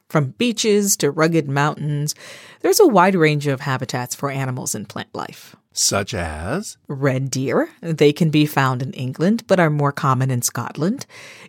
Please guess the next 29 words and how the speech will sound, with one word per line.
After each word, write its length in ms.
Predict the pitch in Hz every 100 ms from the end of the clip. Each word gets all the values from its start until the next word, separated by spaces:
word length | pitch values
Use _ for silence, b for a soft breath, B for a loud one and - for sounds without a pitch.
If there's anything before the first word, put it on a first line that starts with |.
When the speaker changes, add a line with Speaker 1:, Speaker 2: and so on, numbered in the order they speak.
| -
Speaker 1:
Gray 280 | 175 170 185
seals 520 | - 233 233 302 330
are 100 | 180
an 60 | 160
example 600 | 151 143 139 135 151 151
of 160 | 156 147
marine 320 | 160 190 254
animals 420 | 160 135 107 151
you 60 | 135
can 160 | 143
spot 240 | 139 147 139
on 120 | 143
the 100 | 143
English 380 | 143 143 147 -
coast. 520 | - 190 - - - B B B -
Compared 400 | 226 262 392 415
to 60 |
the 120 | 254
harbor 340 | 170 160 160 165
seal, 520 | - 175 170 170 165
they're 280 | - 185 175
heavier 580 | 165 208 226 214 214 220
and 160 | 160 165
have 120 | 156
a 60 |
prominent 460 | 147 - 143 147 -
nose 320 | 131 127 123
bridge. 520 | - 82 71 - - _ 262
And 420 | 285 262 254